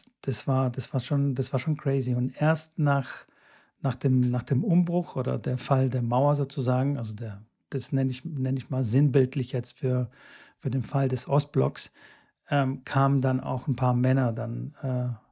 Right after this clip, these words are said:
wie, äh, halt eben der bekannteste Grigor Dimitrov. Und, äh,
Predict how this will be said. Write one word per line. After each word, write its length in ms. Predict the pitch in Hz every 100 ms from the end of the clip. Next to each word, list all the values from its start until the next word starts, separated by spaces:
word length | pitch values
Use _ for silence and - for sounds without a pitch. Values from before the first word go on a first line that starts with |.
| _ _ _ _ _ _
wie, 360 | 139 127 131 139
äh, 240 | 151 143
halt 260 | 123 123 147
eben 320 | 151 127 127
der 80 | 120
bekannteste 520 | - - 123 127 135
Grigor 360 | - 135 127 120
Dimitrov. 500 | 131 135 - 117 - - - - - - _ _ _
Und, 460 | - 151 143 135 143
äh, 180 | 131